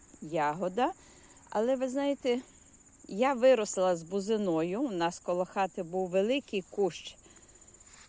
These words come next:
Ми казали бзина. Ось, так що для мене більш таке, така назва бзина. У бзині, кущ бзини. І дивіться, вона тут уже є ягідки.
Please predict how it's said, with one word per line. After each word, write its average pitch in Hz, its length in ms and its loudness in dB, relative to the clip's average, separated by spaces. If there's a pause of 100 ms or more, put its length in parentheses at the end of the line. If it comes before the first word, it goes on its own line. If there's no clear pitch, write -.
(160)
Ми 196 160 -2
казали 190 460 6
бзина. 180 800 6 (1700)
Ось, 185 300 0
так 175 240 -2
що - 140 -8
для 185 220 0
мене 202 360 0
більш 170 320 -6
таке, 170 500 0 (180)
така 180 240 -4
назва 170 440 0
бзина. 160 500 0 (180)
У 208 100 2
бзині, 185 640 2 (720)
кущ 196 300 0
бзини. 175 640 0 (760)
І 247 100 -4
дивіться, 233 500 -2
вона 214 420 0
тут 180 340 -6
уже 170 260 0
є 160 300 -2 (160)
ягідки. 175 840 -4